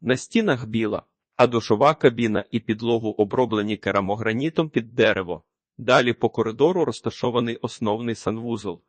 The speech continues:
Тут є ванна, в якій Аня любить поніжитися. В обробці теж використовували два види плитки, білу і під дерево.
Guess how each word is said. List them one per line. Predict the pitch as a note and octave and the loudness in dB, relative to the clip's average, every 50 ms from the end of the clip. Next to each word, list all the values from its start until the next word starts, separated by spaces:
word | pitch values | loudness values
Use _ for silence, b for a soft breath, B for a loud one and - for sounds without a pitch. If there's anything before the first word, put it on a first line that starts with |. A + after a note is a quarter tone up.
| _ _ _ _ _ - | _ _ _ _ _ -2
Тут | - G#3 G#3 - | -2 -2 -2 0
є | E3 D#3 B2 | 2 2 4
ванна, | G#2+ G#2+ G#2+ A2+ A2+ G#2+ G#2 G#2 _ _ _ _ _ _ - | 6 6 4 4 2 -2 -4 -6 _ _ _ _ _ _ -4
в | A#2 | 0
якій | B2 C3 - - A3 G#3+ - - | 0 0 0 0 -2 -2 -2 2
Аня | A#2 A2+ G#2 G#2+ G#2+ | 2 2 2 2 0
любить | A2 A2 B2 C#3 C3 B2+ - - | 0 0 -2 0 0 -2 -2 -2
поніжитися. | - A#2 A2 A2+ B2 A#2 G#2+ A2 - - - - - - - _ _ _ _ - | -4 -4 -2 -2 -2 -2 -4 -6 -8 -8 -18 -12 -10 -12 -12 _ _ _ _ -8
В | A#2 A#2 | -4 -4
обробці | A2+ A#2+ B2 C3+ C#3 - - - - D3 | -4 0 0 -2 -2 -2 -6 -2 -2 -2
теж | - - C#3 C#3 C#3 C#3+ | 0 2 0 0 0 -4
використовували | - - E3 - D3+ C3 A#2+ - - - D3+ C#3+ C3 A#2 G#2 F#2+ G2 G#2 | -8 -8 -2 0 0 0 0 -6 0 0 0 2 2 0 0 0 -2 -2
два | G2 G2 G#2 A2 B2+ | -6 0 2 2 2
види | A#2 B2+ B2 A#2 A2 | 2 0 0 0 -2
плитки, | - - A2 C#3 D3+ - - - C3 A#2 | -2 0 -2 -2 -2 -4 -4 -4 -4 -4
білу | A2+ G2 A#2 A#2+ A#2+ C3 C#3+ D3+ - | -4 -4 -4 -4 -2 -2 -6 -6 -6
і | B2 A2+ | -8 -6
під | - A2+ G#2 A2 _ | -6 -6 -8 -8 _
дерево. | A2+ A#2 A2 G2+ - E2+ D#2+ E2+ - - | 2 2 4 4 2 -4 -10 -10 -16 -18